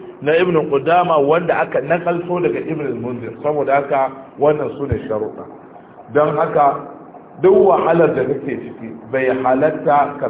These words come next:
sayar da jini ba. Suka ce domin shi jini din ba mallakar ka bane, mallakar Allah ne. Shi Allah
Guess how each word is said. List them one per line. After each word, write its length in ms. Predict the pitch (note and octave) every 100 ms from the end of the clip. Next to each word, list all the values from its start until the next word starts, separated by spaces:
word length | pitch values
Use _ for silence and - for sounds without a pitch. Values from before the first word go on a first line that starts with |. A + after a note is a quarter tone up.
| B2+
sayar 220 | C3+ C3+ C3
da 60 | A2+
jini 400 | - G2+ G2+ F#2+
ba. 120 | G#2 - - - - - -
Suka 220 | D3+ D3+ C3+
ce 220 | D3+ C3+
domin 460 | B2+ A#2 A#2 C#3+ D3+
shi 420 | - D#3+ D#3+ D#3
jini 360 | D#3 E3 E3 E3+
din 160 | A3 - - - - - - A#2
ba 200 | C3+ C#3
mallakar 600 | C3 C3 C3 D#3 D#3 B2 -
ka 80 | A2
bane, 260 | A#2 A2+ - - - - - A#2+
mallakar 500 | A#2+ A#2+ C3 - A#2+ G#2+
Allah 360 | A#2+ A#2 A2+ F2+
ne. 140 | E2+ - - - - - - - - - - -
Shi 320 | - F3 E3+ E3+
Allah 360 | F3 F3 C#3